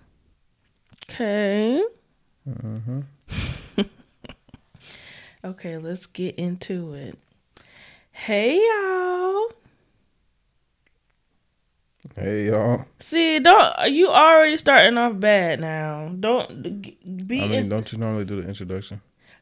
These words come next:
Speaker 1: be enthusiastic. I'm
Speaker 2: Aren't,
Speaker 1: saying, "Hey."
Speaker 2: aren't you supposed to be doing an introduction?
Speaker 1: I'm saying, "Hey, this is the introduction."
Speaker 2: So introduce yourself.
Speaker 1: Okay, but can you say, <clears throat>
Speaker 2: In-,
Speaker 1: see,
Speaker 2: in-,
Speaker 1: throat
Speaker 2: in-,
Speaker 1: already acting crazy.
Speaker 2: introduce your guest.
Speaker 1: Can you say, "Hey,"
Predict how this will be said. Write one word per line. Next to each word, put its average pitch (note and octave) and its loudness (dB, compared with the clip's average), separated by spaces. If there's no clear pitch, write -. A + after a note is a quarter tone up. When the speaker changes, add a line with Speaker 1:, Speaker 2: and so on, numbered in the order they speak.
Speaker 1:
be C4 -2
enthusiastic. C#4 -8
I'm C#4+ 2
Speaker 2:
Aren't, C4 0
Speaker 1:
saying, C#4+ -2
"Hey." C#4+ -4
Speaker 2:
aren't A#2+ -6
you C3 -8
supposed C3 -8
to C#3+ -10
be B2+ -6
doing B2 -6
an A2+ -6
introduction? B2 -6
Speaker 1:
I'm A#3 -2
saying, B3 -4
"Hey, C4 -2
this A#3+ -8
is B3 -18
the - -8
introduction." A3+ -8
Speaker 2:
So A2+ -12
introduce B2+ -10
yourself. A2 -14
Speaker 1:
Okay, C#4+ -10
but G#3+ -16
can B3+ -6
you B3+ -4
say, A#3 -6
<clears throat> - -12
Speaker 2:
In-, - 2
Speaker 1:
see, B3 -6
Speaker 2:
in-, D4 -10
Speaker 1:
throat A3 0
Speaker 2:
in-, C3 -6
Speaker 1:
already G#3+ 0
acting A3+ -2
crazy. A#3 -6
Speaker 2:
introduce A#2 -8
your A2 -12
guest. G2+ -10
Speaker 1:
Can A#3+ -8
you C4+ -4
say, A#3+ -4
"Hey," C4 -4